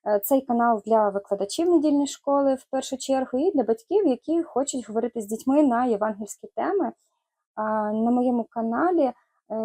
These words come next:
я роблю щоденник недільної школи, в якому одна сторінка — це одне заняття. Е, власне,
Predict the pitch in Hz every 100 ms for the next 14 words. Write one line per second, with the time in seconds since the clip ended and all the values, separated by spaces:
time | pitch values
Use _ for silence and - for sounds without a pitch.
0 | 220 208 240 269 269 262 - _ 233 233
1 | 220 233 - 226 226 427 440 - 262 233
2 | 233 226 214 - _ 208 220 285 440 _
3 | _ _ _ _ - 262 277 277 233 247
4 | 226 247 214 - 208 311 453 403 285 277
5 | 233 226 214 190 - - - _ _ _
6 | _ 190 208 208 202 190 - - _ _
7 | _ _ _ _ _ _ - 220 240 262
8 | - 262 233 220